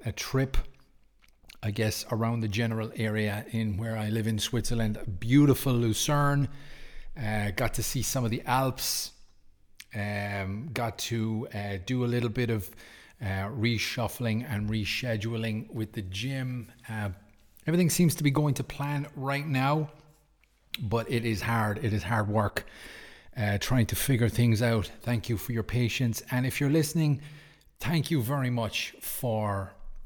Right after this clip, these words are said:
clicking on and, and giving me your time, because there's a lot of people doing a lot of things on the internet nowadays, and sometimes you just don't have time.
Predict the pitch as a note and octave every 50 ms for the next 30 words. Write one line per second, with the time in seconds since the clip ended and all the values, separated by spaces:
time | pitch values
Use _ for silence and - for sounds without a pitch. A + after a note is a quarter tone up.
0 | - - - - B2 A#2+ - - C3+ B2 G#2+ G#2 G#2 G2+ G2+ G2 F#2+ F#2+ G#2 A#2+
1 | C#3+ G2+ G2+ F#2+ F#2 A#2 G#2+ A2 A2 A2 A2 A2 G#2+ G#2 G2+ - G#2 G#2+ G#2+ G2+
2 | G2 F#2+ G#2+ - - A#2 A2 G2 F2+ - - - - - - - - - - -
3 | - _ _ _ - - - - A#2+ C3 B2 G#2 C3 B2 B2 A#2 A2+ A2+ A2 -
4 | - A2+ G#2+ G#2 A#2 A2 G2 A2+ A2+ G#2+ G#2 G#2+ G#2 G#2 G2+ G2+ G2+ F#2+ - -
5 | A2+ G#2 G2+ G2+ G2+ F#2 - - - - G#2 G#2 G#2 G#2+ G#2+ G#2+ G#2 G2 - A2+
6 | G#2 G2+ G2+ D3+ A#2 F#2+ G2 G2+ G2+ F#2+ A2+ A2 G#2+ G#2 G#2+ G#2 G#2 - - -
7 | - C#3+ D3 C#3+ C#3+ D3 C#3+ C3 - - - - - - - D3 C#3 C#3 - C3+
8 | C#3+ C#3 C#3 C#3 B2+ B2+ B2+ B2+ B2 A#2+ B2 A2 - - C#3+ A2 G#2+ G#2 G2 G2
9 | F#2+ F2+ - - F2+ D#2 D#2+ D#2+